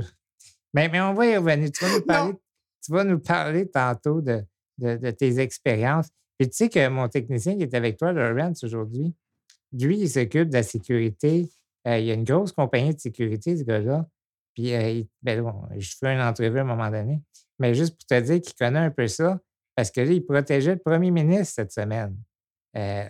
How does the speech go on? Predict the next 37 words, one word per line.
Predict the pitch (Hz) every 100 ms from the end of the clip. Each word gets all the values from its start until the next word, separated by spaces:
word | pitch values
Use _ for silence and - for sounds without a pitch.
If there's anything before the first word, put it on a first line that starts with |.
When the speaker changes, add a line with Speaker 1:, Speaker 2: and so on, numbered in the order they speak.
| -
Speaker 1:
à | 113
la | 117
cop | - 143 -
quinze. | 160 -
Speaker 2:
Oh ! | 349 233 - _ _ _ _ 147
Speaker 1:
Oui, |
oui, | 165 165 165 180 - -
oui, | 127
vraiment. | 135 143
Speaker 2:
Oh, | 233 349 - -
oh, | 320 349
cop | 254 -
quinze, | 311 294 247
oui. | 254 311 - - _
Mon | 233 240
Dieu, | 240 277 269
que | 254 233
la | 233 226
moitié | 247 240 - 277
de | 233 220
ce | 226
que | 269 254
j'entends | 240 226 226
dire | 226 240 262 254
au | 247
travail, | 233 220 254
la | 233
moitié | 233 247 247 277
de |
nos | 254 247
agents | 240 254 254
étaient | 247 226 233
là-bas. | 202 196 226 _ - - _ _
Speaker 1:
Toi | - 139
Speaker 2:
Donc, | 127
Speaker 1:
aussi, | 160
Speaker 2:
euh, | 165